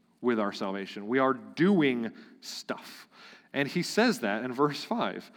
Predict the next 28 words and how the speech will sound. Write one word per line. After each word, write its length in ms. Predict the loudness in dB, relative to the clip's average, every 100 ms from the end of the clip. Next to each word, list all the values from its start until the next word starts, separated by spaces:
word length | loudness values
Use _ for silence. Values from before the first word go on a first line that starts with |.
| -20 -4
He 60 |
says, 160 | -2 -2
"For 380 | -2 4 8 8
this 360 | 8 6 6
very 300 | 4 6 6
reason," 500 | 8 6 6 0 -2
that's 240 | 0 0 0
everything 380 | 0 2 0 -2
in 80 | -4
the 60 |
verses 300 | -2 -2 -2
before. 440 | -6 -6 -8 -8 -12 -16 -20 _ _ _ _ _ _ _ -4
Listen 240 | 0 2
to 60 | 4
the 100 | 6
language. 500 | 6 4 2 -2 -4 -10
"Make 760 | -6 -2 4 6 6 2 -8 -14 -20 -20 _ 4
every 760 | 6 6 6 4 4 6 4 -2 -10 -10 4
effort 760 | 6 4 2 0 0 -2 -12 -18 -20 _ _ _ _
to 120 | -6
supplement 520 | -2 2 2 2 0 0
your 100 | -2
faith 300 | 2 2 0
with 120 | -2
virtue." 360 | -2 -4 -8 -18 -20 -20 -20 _ _ _ _ _ _
This 300 | 4 4 6
is 180 | 2 0
not, 1040 | -4 -4 -4 4 6 8 6 -2 -20 -20